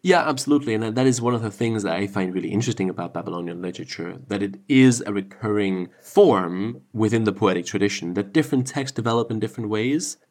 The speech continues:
So, for example, another great Babylonian epic is the Epic of Atrahasis, which is focused on the flood story. And there, the first part tells of the creation of humanity in the beginning of time,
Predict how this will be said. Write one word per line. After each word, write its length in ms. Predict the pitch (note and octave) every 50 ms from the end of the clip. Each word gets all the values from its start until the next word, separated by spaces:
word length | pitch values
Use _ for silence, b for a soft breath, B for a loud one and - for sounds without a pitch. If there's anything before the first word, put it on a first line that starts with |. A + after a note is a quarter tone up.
| _ _
So, 240 | - G2 G2+ F#2+ F#2+
for 120 | F#2+ G#2
example, 440 | F#2+ F#2 G2 F#2+ G2 F#2+ F#2+ F#2+ E2+
another 400 | F2 F#2 G#2 G#2 G#2 G2 G2 F#2+
great 420 | F#2+ - - G2+ F#2 D2 C2+ - -
Babylonian 460 | - D#2 D#2+ E2+ F#2 F#2 F#2 F2 F2 -
epic 420 | - A#2 - - A2 F#2+ F#2+ - _ _ _ _ _ _ -
is 120 | G2+ F#2+
the 120 | G2 G2+ G2+
Epic 220 | G2 G2 G2 F2+
of 80 | E2+ D#2+
Atrahasis, 920 | E2 E2 - - - - - B2+ B2+ A#2+ B2 - G#2 F#2+ F#2 - - - b b b b b
which 180 | - A2 -
is 140 | G#2+ G2 G2
focused 480 | - - G#2 G2+ F#2+ - G2 F#2 - -
on 120 | - E2+
the 80 | - F#2+
flood 280 | - - - - C3
story. 460 | - - - D#2 D#2 D#2 - B2 - _ _ _ _ _ _ -
And 500 | G#2 G2+ G2 F#2+ F#2 F2+ F2+ F2 - - -
there, 680 | G#2+ G#2 A#2 A#2 A#2 A2 G#2+ G#2 G2+ G2 F#2+ F#2+ F#2+ - _ _ -
the 60 | -
first 400 | - - - D3+ D3 C3 B2+ -
part 340 | - - G#2+ F#2+ F#2+ F#2+ -
tells 300 | - - F#2 E2+ F2 F2
of 80 | E2+
the 80 | - -
creation 500 | - - - A#2+ B2 C#3 C#3+ C3+ C3+ C3
of 120 | A2+ G2
humanity 760 | - - G2+ F#2+ F#2 F#2 F#2 F2 - - - D#2 - - - _ _ _ _ _
in 80 | - G2
the 60 | G2
beginning 380 | G2 A2 G#2+ C3+ C3 B2+ A#2 A2
of 100 | - -
time, 500 | - - F#2+ F#2 F2+ F2+ F2 E2 E2